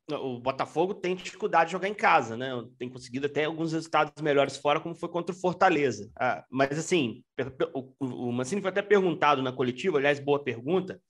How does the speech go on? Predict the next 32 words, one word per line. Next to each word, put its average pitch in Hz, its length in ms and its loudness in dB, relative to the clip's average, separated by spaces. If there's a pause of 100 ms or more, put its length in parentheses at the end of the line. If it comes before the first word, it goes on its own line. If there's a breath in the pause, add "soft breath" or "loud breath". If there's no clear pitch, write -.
(640 soft breath)
Agora 143 420 4
ele 180 100 -4
teria 170 240 0
uma 180 100 2
semana 202 480 0
pra 214 140 -2
se - 80 -12
preparar 214 480 4
pra 247 100 2
enfrentar 247 280 0
um - 20 -2
adversário 240 420 0
que 247 60 -10
jogou 254 180 -4
três 320 240 -2
vezes 190 340 -2
esse - 120 -6
ano, 110 180 -4
né? 113 80 -12 (420)
E 151 60 -4
não 165 140 0
perdeu 185 320 2
nenhuma. 247 560 -2 (640)
E 160 80 -6
varreu 220 560 4
esse 220 140 4
adversário 165 460 0
da 196 80 0
Copa 208 260 -2
do 247 80 -6
Brasil, 170 520 -2 (640 soft breath)
né? 123 400 2